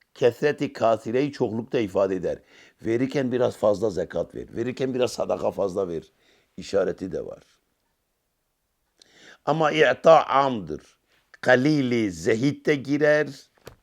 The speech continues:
çok da girebilir değerli kardeşim. Şunu da unutmayın, Kur'an-ı Kerim otuz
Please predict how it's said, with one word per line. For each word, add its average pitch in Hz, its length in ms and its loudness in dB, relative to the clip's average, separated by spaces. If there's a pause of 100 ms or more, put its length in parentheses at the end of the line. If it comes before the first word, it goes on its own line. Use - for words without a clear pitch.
(260)
çok - 500 4
da 123 460 10 (340)
girebilir 101 1120 4
değerli 95 340 0
kardeşim. 87 760 -4 (520)
Şunu 147 400 -2
da 127 240 8
unutmayın, 135 1000 -2 (560)
Kur'an-ı 127 480 0
Kerim 127 580 0
otuz 127 720 -2